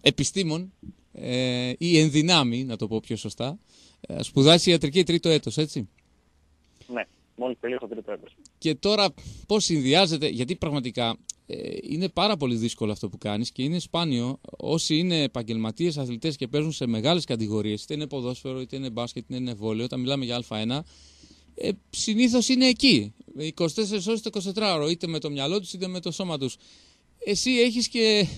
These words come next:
Speaker 1: και μια ολόκληρη ιατρική που μόνη της να την είχες,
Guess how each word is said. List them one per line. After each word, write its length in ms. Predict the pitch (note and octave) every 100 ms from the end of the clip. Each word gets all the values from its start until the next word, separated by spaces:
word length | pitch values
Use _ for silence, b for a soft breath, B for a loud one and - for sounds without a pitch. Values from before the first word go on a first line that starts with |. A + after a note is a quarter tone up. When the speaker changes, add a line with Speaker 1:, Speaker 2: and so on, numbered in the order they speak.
| B
Speaker 1:
και 120 | -
μια 160 | F3+ G#3
ολόκληρη 360 | G3+ G#3 G#3+ G#3
ιατρική 440 | F#3+ F3 F3 A3
που 240 | E3+ E3 b b b
μόνη 480 | D#3 F3+ C4+ D4 A#3+
της 220 | E3 C3+
να 180 | C#3 C3
την 180 | C3 C3+
είχες, 380 | B2+ G#3+ A3